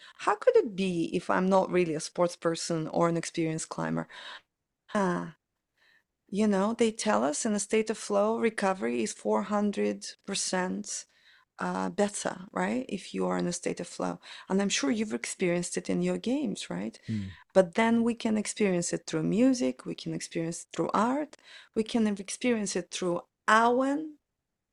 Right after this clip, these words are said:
Speaker 1: just standing there
Speaker 2: Oh.
Speaker 1: in a forest or watching, I know, listening to music, um, having a meditative experience. So essentially, do we all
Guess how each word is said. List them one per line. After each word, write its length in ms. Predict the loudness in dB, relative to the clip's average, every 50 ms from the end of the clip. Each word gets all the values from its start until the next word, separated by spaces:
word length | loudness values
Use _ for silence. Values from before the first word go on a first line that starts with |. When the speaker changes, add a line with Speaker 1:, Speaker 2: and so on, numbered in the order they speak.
| _ _ _ _ _ _ _ _ _ _ _ _ _ _ _ _ _ _ _ -10 -4
Speaker 1:
just 240 | -2 -2 0 -2 -4
standing 580 | -4 0 0 2 2 4 4 4 2 2 0
there 520 | 0 0 0 2 2 0 0 -2 -4 -6 -10 _ _ _ _ _ _ _ _ _ _ _ _ -10
Speaker 2:
Oh. 280 | -8 -4 -4 -2 0 2
Speaker 1:
in 200 | 4 6 6 6
a 80 | 4
forest 600 | 2 2 2 2 2 2 0 -2 -4 -6 -8 -10 -12
or 100 | -12 -12
watching, 400 | -4 0 0 0 0 0 -4 -8 _ _ _ _ _ _ _ _ -8 -8 -8 -8 -10 -16 -20 _ _ _ _ _ _ _ _ _ _ _ _ _ _ _ _ _ _
I 120 | -8 -6 -4
know, 280 | -4 -2 -2 -2 -2 -2
listening 600 | -2 -2 -2 -2 -2 -4 -2 -2 0 0 0 0
to 120 | 0 2
music, 720 | 2 2 2 2 0 0 2 2 0 0 0 -4 -12 -20 _ _ _ _ _ _ _ _ _ _ -10
um, 460 | -8 -6 -6 -4 -4 -4 -6 -6 -8 -12 _ _ _ -12
having 440 | -4 -2 0 0 2 0 0 2 2
a 20 |
meditative 500 | 2 2 2 2 2 2 2 0 -2 -4 _ _ _ _ _ _ _ _ _ _
experience. 580 | -4 -2 0 0 0 0 0 -2 -4 -8 -10 -14 _ _ -20 -20 -20 -20 -20 _ _ _
So 600 | -4 -2 0 2 2 2 2 2 0 -2 -4 -8 _ _ _ _ _ _ _ _ _ _ _ _ _ _ _ _ _ _ _ -2
essentially, 720 | -2 0 0 -2 -2 -2 -2 -4 -4 -4 -4 -4 -4 -4
do 140 | -2 -2 -2
we 280 | -2 -2 -2 0 0
all 340 | 0 0 0 0 -2 -2 -4